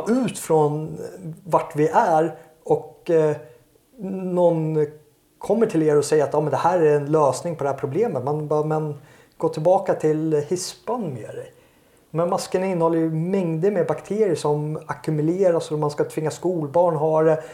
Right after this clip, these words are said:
när de springer ut på rasten. De lägger dem tillsammans, man rycker tillbaka, man får någon annans. De gjorde ju tester, nu kommer jag minns inte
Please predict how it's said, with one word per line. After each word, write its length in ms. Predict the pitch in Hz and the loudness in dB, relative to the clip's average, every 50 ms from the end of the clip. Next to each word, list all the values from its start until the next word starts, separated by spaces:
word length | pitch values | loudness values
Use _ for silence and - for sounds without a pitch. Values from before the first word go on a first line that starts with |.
| - - - _ - | -20 -20 -20 _ -6
när 120 | 151 151 | -2 0
de 120 | 151 151 | 0 0
springer 320 | 147 - - 160 160 156 151 | -2 -2 -2 0 2 2 4
ut 220 | 160 160 160 160 | 4 2 2 2
på 60 | - | 2
rasten. 320 | 151 151 151 151 - - 156 | 2 2 2 0 -2 -2 -2
De 100 | 147 147 | 0 2
lägger 280 | 147 147 151 151 151 151 | 2 2 2 2 2 0
dem 80 | 147 | 0
tillsammans, 560 | 147 151 147 - 160 156 156 151 147 139 - - | 0 -2 -2 0 0 0 0 0 -2 -4 -4 -4
man 120 | 147 139 | -6 -4
rycker 220 | 143 147 147 151 | -4 -4 -4 -2
tillbaka, 460 | 147 156 143 147 147 147 147 147 - 147 | -2 0 2 4 4 4 4 2 0 -4
man 120 | 139 131 | -2 0
får 120 | 147 147 | 0 0
någon 160 | 147 143 147 147 | 0 0 0 0
annans. 580 | 143 151 151 147 147 147 143 147 147 143 - - - - - - - _ _ | 0 -2 -2 -2 -2 -4 -4 -4 -6 -8 -12 -18 -20 -20 -20 -20 -20 _ _
De 120 | - 139 160 | -4 -2 0
gjorde 220 | 170 160 151 175 | 0 2 2 4
ju 320 | 180 180 170 165 165 160 | 4 6 8 8 8 6
tester, 380 | 156 160 - 156 147 - - 156 | 6 4 2 -2 -2 -2 -2 -2
nu 60 | 147 | -2
kommer 160 | 147 147 147 | 0 0 0
jag 40 | 143 | 0
minns 180 | 139 131 127 147 | 0 -2 -2 -2
inte 560 | 127 - 127 123 123 123 127 127 127 131 127 | -4 -2 -2 -2 0 0 0 0 0 -2 -2